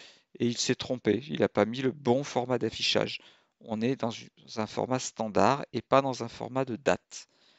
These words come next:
Donc il suffit simplement de dire, « Je veux afficher une date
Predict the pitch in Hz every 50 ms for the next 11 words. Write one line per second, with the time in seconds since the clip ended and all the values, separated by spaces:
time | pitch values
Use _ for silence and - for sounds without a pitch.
0 | _ _ _ _ - 120 - - 127 - - - 120 - - 117 - - - 165
1 | 165 - - 147 139 139 135 135 135 - - 117 127 123 123 135 131 123 131 131
2 | 135 - - _ _ _ _ _ _ _ _ _ _ _ _ _ _ _ - -
3 | 131 139 139 131 131 131 127 123 - - 139 - - - - 135 123 - - _
4 | - 120 120 107 104 - - - - _ - -